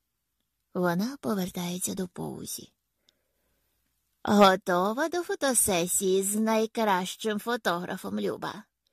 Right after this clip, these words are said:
Фотографувати Лію з Поузі мені в радість. Здається, вони справді порозумілися. Поки вони щебечуть, я знову дістаю ноутбук.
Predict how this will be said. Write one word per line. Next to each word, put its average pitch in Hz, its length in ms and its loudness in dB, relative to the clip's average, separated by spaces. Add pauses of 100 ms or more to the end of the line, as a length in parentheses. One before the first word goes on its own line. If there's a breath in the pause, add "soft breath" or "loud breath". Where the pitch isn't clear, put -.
(1080)
Фотографувати 190 1000 -8
Лію 190 400 0
з - 80 -6
Поузі 233 580 0
мені 190 300 2
в 185 80 -4
радість. 175 760 -6 (500 loud breath)
Здається, 262 640 2
вони 226 260 4
справді 254 560 -2
порозумілися. 185 840 -2 (960)
Поки 277 240 0
вони 190 260 4
щебечуть, 220 800 0
я 208 140 4
знову 208 320 2
дістаю 190 420 2
ноутбук. 185 760 -4